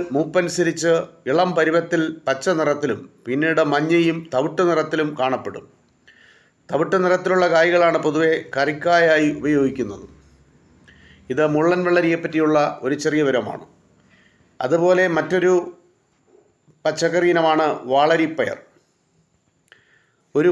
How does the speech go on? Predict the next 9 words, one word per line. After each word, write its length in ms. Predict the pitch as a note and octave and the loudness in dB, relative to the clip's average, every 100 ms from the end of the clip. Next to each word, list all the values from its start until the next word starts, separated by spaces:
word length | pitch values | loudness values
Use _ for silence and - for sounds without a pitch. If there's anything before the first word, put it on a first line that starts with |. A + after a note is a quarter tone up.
| F3 | 2
പയറുവർഗ 520 | D#3 E3+ F#3 F3+ E3+ F3+ E3 | 2 4 4 2 2 2 4
വിളയാണ് 400 | E3+ E3 D#3+ D#3 | 4 4 2 2
വാളരിപ്പയർ. 520 | C#3+ D3 D3 D3 A2 - - _ _ _ | 2 2 0 -2 -4 -8 -18 _ _ _
ബഹുവർഷിയായി 920 | B2+ D3 F#3 F3+ F3+ - F3+ E3+ E3+ E3 - | -4 0 2 0 0 0 2 4 2 0 -4
വളർത്താവുന്ന 680 | B2+ D#3 D#3 E3 D#3+ E3 E3 D3 | 0 0 0 2 2 2 0 0
പയറിനം 400 | D3 D#3 E3 E3 D3+ | 2 2 0 -2 -2
കൂടിയാണ് 460 | D#3 D3+ D3 C#3 C#3 - - | 0 2 2 0 -4 -8 -4
വാളരി. 340 | A2+ A#2+ G#2+ E2 - _ _ _ _ _ _ _ _ | 0 2 0 -6 -16 _ _ _ _ _ _ _ _
വളരെ 220 | C#3 F3 | 0 2